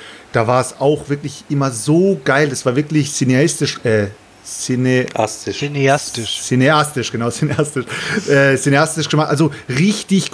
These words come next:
Speaker 1: cool, die ganzen Sequenzen, so wie man's eben jetzt heutzutage auch von den ganzen Kickstarter-Videos kennt. Da wurde richtig schön Arbeit reingesteckt und die Videos sehen einfach, das sind richtige Vorreiter. Also solche Videos macht, glaub ich, kein Verlag mehr,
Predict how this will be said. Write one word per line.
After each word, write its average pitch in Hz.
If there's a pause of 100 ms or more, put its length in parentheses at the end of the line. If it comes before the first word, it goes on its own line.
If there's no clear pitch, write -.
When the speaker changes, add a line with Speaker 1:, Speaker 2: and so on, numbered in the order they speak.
Speaker 1:
cool, 180
die 151
ganzen 151
Sequenzen, 147
so 160
wie 165
man's 156
eben 143
jetzt 135
heutzutage 135
auch 131
von 139
den 127
ganzen 127
Kickstarter-Videos 147
kennt. 139 (360)
Da 123
wurde 131
richtig 151
schön 127
Arbeit 151
reingesteckt 135
und 120
die 117
Videos 120
sehen 117
einfach, -
das -
sind 110
richtige 120
Vorreiter. 117
Also 117 (260)
solche 135
Videos 135
macht, 127
glaub 123
ich, 123
kein 123
Verlag 120
mehr, 113